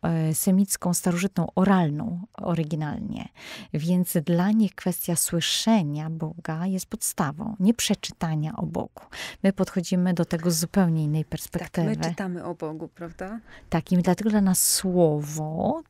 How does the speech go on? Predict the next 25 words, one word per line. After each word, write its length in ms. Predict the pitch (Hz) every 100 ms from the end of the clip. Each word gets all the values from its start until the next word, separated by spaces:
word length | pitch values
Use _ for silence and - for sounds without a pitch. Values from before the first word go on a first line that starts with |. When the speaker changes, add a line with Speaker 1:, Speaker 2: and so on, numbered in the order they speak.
| _
Speaker 1:
równa 480 | - 170 170 175 175
się 360 | 175 - 226 269 - -
instrukcja 640 | 196 - - 220 - 233
obsługi. 880 | - 190 - - 143 - - - 175 - -
Speaker 2:
Mhm. 300 | 185 - 151 160 208 240
Speaker 1:
Ewentualnie 720 | - 196 220 214 220 233 233
jakaś, 240 | 220 214 190
y, 60 | 180 - 180 165
dobra 420 | 160 214 208 208
historia, 640 | 175 - 180 - 208 185 180
która 260 | - 170
cię 160 | 160 -
wciągnie 1300 | - - - 190 165 156 156 151 151 143 151 214 370 _ - - - - -
i 80 | 175
da 200 | 214 220
ci 180 | -
jakiś 320 | 196 - 185 -
flow, 680 | - 196 170 147 156 240 359 - - -
ale 200 | 180 185
tak 240 | - 220 -
czy 140 | 240
siak 180 | - 196
musisz 300 | 208 - 214
mieć 160 | 214 202
książkę, 680 | - - 226 160 - - 180